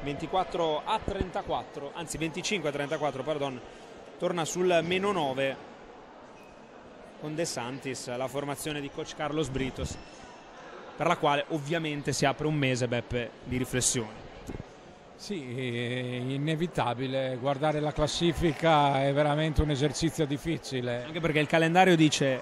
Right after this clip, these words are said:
Speaker 1: appena si rientra dopo l'enorme sosta di campionato,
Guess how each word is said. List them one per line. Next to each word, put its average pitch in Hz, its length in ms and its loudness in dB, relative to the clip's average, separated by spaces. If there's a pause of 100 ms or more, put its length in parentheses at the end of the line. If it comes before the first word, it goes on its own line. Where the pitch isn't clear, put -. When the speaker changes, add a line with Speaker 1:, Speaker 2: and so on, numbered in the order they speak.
(140)
Speaker 1:
appena 202 440 6
si 170 160 4
rientra 175 340 4
dopo 160 220 2
l'enorme 165 560 4
sosta 170 380 2
di 160 160 2
campionato, 143 920 2